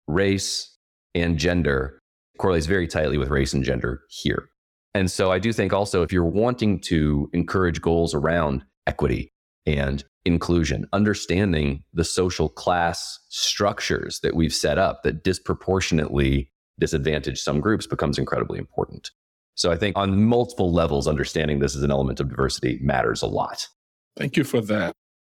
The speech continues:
Speaker 2: You mentioned elite, and I want to come back to that later. But for right now, I want to touch on the concept of social class mobility and the conundrum, right, that we have in this country, because you mentioned America, like, it's like the American dream.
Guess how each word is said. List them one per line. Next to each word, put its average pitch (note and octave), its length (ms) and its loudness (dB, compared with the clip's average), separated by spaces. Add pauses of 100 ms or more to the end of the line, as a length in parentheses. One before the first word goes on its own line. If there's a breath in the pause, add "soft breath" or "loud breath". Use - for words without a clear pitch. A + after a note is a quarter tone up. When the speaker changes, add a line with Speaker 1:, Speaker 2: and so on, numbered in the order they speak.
Speaker 2:
You C3 120 4
mentioned C#3+ 320 2
elite, A2+ 320 4
and A2 100 2
I A2 60 2
want B2 160 2
to A#2+ 60 -2
come A#2 200 0
back G#2 200 2
to G#2+ 80 -6
that G#2 200 -2
later. G2 460 0 (420)
But A#2+ 160 0
for B2 120 0
right A2 240 2
now, B2 420 2
I A#2 60 0
want A#2+ 300 0
to G#2+ 640 0 (440)
touch - 240 0
on C3+ 100 2
the A2+ 80 2
concept A2 640 -2 (380)
of G#2+ 760 0
social A2+ 320 -2
class G#2 280 0
mobility G2+ 840 -2 (280)
and A2 240 0
the G#2 160 0
conundrum, G#2 640 0
right, F#2+ 260 -2
that G2 140 -4
we G2+ 100 -4
have G2+ 280 0
in G2 60 0
this - 120 -4
country, C#3+ 340 -2
because F#2+ 320 -4
you G#2+ 100 0
mentioned G#2+ 280 -2
America, A2+ 400 0
like, F#2+ 160 -4
it's G2 120 -6
like G2+ 140 -2
the G#2 80 -2
American G#2 380 0
dream. A2+ 420 0